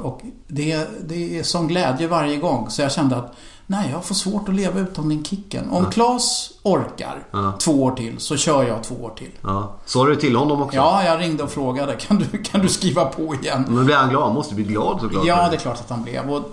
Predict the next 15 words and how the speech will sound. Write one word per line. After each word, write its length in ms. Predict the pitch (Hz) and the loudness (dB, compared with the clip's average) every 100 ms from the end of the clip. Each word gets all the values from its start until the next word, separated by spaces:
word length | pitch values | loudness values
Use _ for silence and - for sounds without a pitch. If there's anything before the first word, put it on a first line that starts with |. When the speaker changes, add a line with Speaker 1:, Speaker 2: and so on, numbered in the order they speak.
| - | -14
Speaker 1:
när 200 | - 156 | -4 2
han 340 | 143 190 196 | 4 4 4
sa 400 | 190 147 135 127 | 2 2 4 4
att 60 | 127 | 2
han, 220 | 131 120 - - - - - | -2 -2 -8 -16 -20 -20 -8
han 160 | 143 135 | 0 4
ville 160 | 135 | 4
fortsätta 580 | 127 135 127 143 135 131 | 2 0 0 0 0 0
om 160 | 127 131 | 4 6
jag 200 | 131 131 | 4 2
fortsatte, 460 | 113 - - - | -6 -10 -12 -10
så 180 | - 131 | -8 -6
kör, 340 | 127 139 127 123 | -4 0 0 0
körde 320 | 127 131 123 | -2 -2 -2
vi 400 | 123 120 117 113 | -2 -4 -4 -8